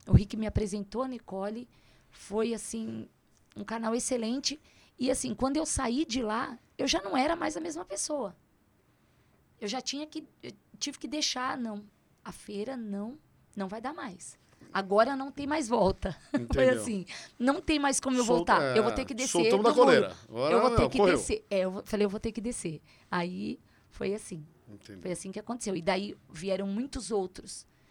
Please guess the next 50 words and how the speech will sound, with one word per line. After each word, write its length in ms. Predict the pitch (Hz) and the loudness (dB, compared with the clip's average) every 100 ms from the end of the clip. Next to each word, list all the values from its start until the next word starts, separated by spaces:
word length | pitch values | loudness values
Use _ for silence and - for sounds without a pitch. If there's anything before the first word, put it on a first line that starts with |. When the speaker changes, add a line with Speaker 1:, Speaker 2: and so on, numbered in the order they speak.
| _ - | _ -6
Speaker 1:
né? 140 | 185 | -2
Aí 120 | 170 | -2
eu 40 | 180 | -4
fiz 280 | 208 156 170 | -10 -12 -12
mais 420 | - 165 214 233 | -6 -4 -4 -4
um 80 | 262 | -4
bebê 500 | 254 202 196 208 202 - | -4 -2 0 0 0 -2
pra 120 | 185 | 0
um, 220 | 175 170 - | -6 -12 -6
pra 120 | 190 | -6
um 80 | 185 | -6
curta. 680 | - 208 226 226 - 208 202 _ _ _ _ _ | -8 -4 -2 -4 -4 -6 -6 _ _ _ _ _
Então, 440 | 185 180 196 196 202 - | -8 -6 -6 -8 -10 -8
um 180 | 214 202 | -8 -6
foi 180 | - | -4
chamando 360 | 175 190 180 180 | -4 -2 -4 -4
o 60 | 196 | -2
outro, 680 | 220 208 190 - 190 202 _ _ _ _ | 0 0 -2 -8 -14 -14 _ _ _ _
né? 240 | 196 190 175 | -8 -6 -4
E 220 | 180 180 | -6 -4
hoje 280 | 208 196 208 | -4 -6 -8
em 40 | |
dia 200 | 175 196 | -6 -6
aí 160 | 190 196 | -6 -8
tem 300 | - 196 196 | -10 -8 -6
uma 260 | 190 190 190 | -8 -10 -4
porção 1040 | - 220 202 - - - - 233 220 170 _ - | 0 0 -2 -10 -10 -12 -6 -4 -4 -8 _ -20
de 140 | 170 | -18
celebridades 800 | - 180 165 165 160 170 - - | -14 -12 -10 -12 -10 -12 -14 -16
que 100 | - | -16
tem 300 | - 180 180 | -10 -10 -8
bebê 320 | 160 156 185 | -8 -6 -6
meu, 360 | 180 180 196 208 | -6 -8 -8 -8
e 80 | 196 | -8
é 60 | |
isso 240 | 202 - - | -8 -10 -8
que 60 | |
eu 60 | 226 | -10
te 120 | - | -8
falo 240 | 180 190 190 | -8 -8 -10
de 80 | - | -10
ser 140 | 170 | -8
reconhecida. 800 | 180 - 196 139 - 196 175 233 | -8 -8 -8 -8 -8 -8 -8 -10
Speaker 2:
Que 120 | - | -12
legal, 340 | - 208 214 214 | -12 -12 -12 -10
que 80 | 202 | -6
Speaker 1:
É 40 | |
nessa 200 | 190 208 | -6 -6
Speaker 2:
legal. 100 | 202 | -10
Speaker 1:
questão. 420 | 226 208 - 180 | -10 -12 -12 -16